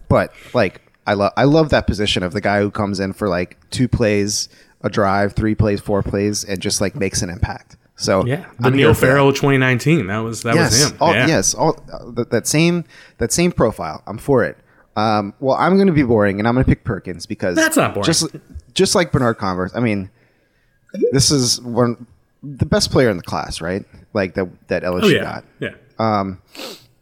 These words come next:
Speaker 1: and the fact that you were hearing all the good things, and I'm choosing to trust the hearing all the good things from the coaches. Like,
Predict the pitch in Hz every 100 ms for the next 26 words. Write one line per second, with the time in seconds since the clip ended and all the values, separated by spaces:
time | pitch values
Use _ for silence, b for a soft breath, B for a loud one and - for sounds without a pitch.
0 | _ 117 120 120 113 113 - 107 123 131
1 | 131 113 117 110 110 104 107 90 95 101
2 | - - 90 85 90 104 - - b b
3 | b - 120 104 135 196 208 190 160 -
4 | - - - - - 117 113 104 - -
5 | 135 127 117 110 104 104 110 - 104 -
6 | 98 98 95 104 127 135 127 101 -